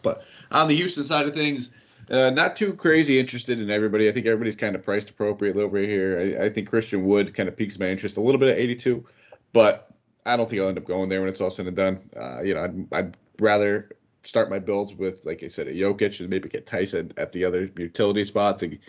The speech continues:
use both those center spots up. Uh, I don't think I'll end up landing on him. I think he'll be a little contrarian for that reason.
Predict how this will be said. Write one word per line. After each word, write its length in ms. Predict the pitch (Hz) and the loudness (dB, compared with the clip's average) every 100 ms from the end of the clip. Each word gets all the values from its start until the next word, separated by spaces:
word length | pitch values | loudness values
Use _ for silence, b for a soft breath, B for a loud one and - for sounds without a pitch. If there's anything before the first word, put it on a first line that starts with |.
| b | b
use 220 | 117 113 | 0 2
both 180 | 117 113 | 4 4
those 160 | 107 101 | 2 0
center 200 | 104 104 | -2 -2
spots 300 | 98 95 110 | -2 -2 0
up. 380 | 98 - b b b b b | -2 -2 b b b b b
Uh, 140 | 92 80 | -4 0
I 140 | 110 | 2
don't 140 | 110 110 | 0 0
think 120 | 92 | -2
I'll 80 | 98 | 0
end 100 | 95 | -2
up 80 | |
landing 320 | 95 98 98 95 | -2 -2 -2 -2
on 140 | 98 | -4
him. 100 | 95 | -4
I 60 | 92 | -6
think 160 | 85 | -6
he'll 60 | 95 | -4
be 80 | 98 | -2
a 40 | |
little 180 | 87 98 | 0 -4
contrarian 540 | - - 87 92 92 | -6 -2 0 2 0
for 60 | 90 | -2
that 140 | 87 71 | -4 0
reason. 400 | 92 90 90 | -2 -4 -12